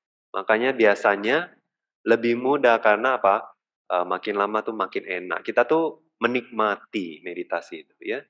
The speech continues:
Nah, cuma tentu aja kalau orang yang, eh, namanya banyak kilesa, ya, ya meditasi apa saja juga nggak akan berhasil, ya.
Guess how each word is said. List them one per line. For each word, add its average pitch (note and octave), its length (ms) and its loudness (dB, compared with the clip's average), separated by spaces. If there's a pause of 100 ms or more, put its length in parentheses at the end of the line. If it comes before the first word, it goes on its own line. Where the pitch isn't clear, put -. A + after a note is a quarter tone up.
(600)
Nah, E2+ 220 -6
cuma A2 240 -2
tentu A2+ 260 2
aja G#2 460 4
kalau G2+ 240 4
orang G2 260 -2
yang, F#2+ 240 0 (220)
eh, F2 500 -2 (400)
namanya G2+ 760 0
banyak G2 360 0
kilesa, G#2 640 0
ya, A2+ 160 0 (560)
ya E2+ 640 -2
meditasi F#2+ 400 -2
apa G2 400 2
saja A#2+ 240 -4
juga G2+ 340 0
nggak F#2 180 0 (100)
akan F#2+ 180 -2
berhasil, F#2 560 -8
ya. G#2 240 -4